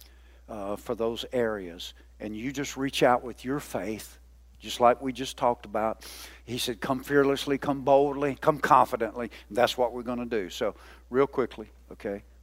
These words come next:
We won't take a lot of time. You just stand up. Maybe it's physical healing. Maybe it's finances you need. Hallelujah. Hallelujah. Father,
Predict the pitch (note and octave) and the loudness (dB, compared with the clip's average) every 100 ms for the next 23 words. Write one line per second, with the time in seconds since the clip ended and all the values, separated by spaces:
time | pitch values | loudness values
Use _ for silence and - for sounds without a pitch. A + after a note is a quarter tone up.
0 | - - - - - - - - - - | -20 -20 -20 -20 -20 -20 -20 -20 -20 -20
1 | G#2 A2 - A#2+ A2 A2 A#2 - G#2+ G2 | -14 -12 -6 -4 2 2 2 -2 -6 -6
2 | G#2+ A2+ - - - - C3+ B2+ A#2+ G2 | -10 -10 -10 -14 -14 -4 2 2 2 -4
3 | G2 - - - - - G#2+ A2 A#2+ - | -6 -10 -18 -20 -20 -6 -2 0 -2 -2
4 | C#3+ - C3 A2+ B2+ C3 A2+ A#2 C3 B2+ | -2 -2 -2 2 4 4 4 2 2 0
5 | - C#3 C3 B2+ B2 C3+ B2 B2 B2+ B2 | 0 0 2 0 -4 -8 -8 -8 -2 -2
6 | A#2+ A#2 - - - - - - - - | -2 -4 -12 -20 -20 -20 -20 -20 -20 -20
7 | - - - - - - F2+ A2+ A2 A2+ | -20 -20 -20 -20 -20 -10 -6 -4 -2 -2
8 | A2+ A2 A2 - - - - - - - | -4 -10 -16 -20 -20 -20 -20 -20 -20 -20
9 | - - - - - - - - - G#2 | -20 -20 -20 -20 -20 -20 -20 -16 -8 -2
10 | G#2+ G2+ G#2 G#2 - C3 B2+ B2+ C#3+ B2 | -2 -2 -6 -10 0 6 8 8 4 0